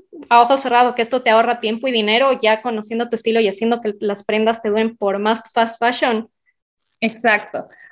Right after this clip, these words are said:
Speaker 2: O sea, yo creo que de alguna manera como se ha pervertido como esta noción de fast fashion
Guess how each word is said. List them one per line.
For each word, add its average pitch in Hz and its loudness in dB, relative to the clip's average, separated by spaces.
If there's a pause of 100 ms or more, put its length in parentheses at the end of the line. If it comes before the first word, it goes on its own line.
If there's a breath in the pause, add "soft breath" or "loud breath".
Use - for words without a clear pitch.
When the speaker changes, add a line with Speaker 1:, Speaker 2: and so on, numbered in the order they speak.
Speaker 2:
O 262 4
sea, 330 6
yo 330 -2
creo 339 8
que 247 4
de 208 2
alguna 233 4
manera 214 4
como 214 -2
se 202 -2
ha 196 -4
pervertido 226 4
como 190 -4
esta 196 0
noción 202 -4
de 196 -2
fast - -4
fashion 170 -2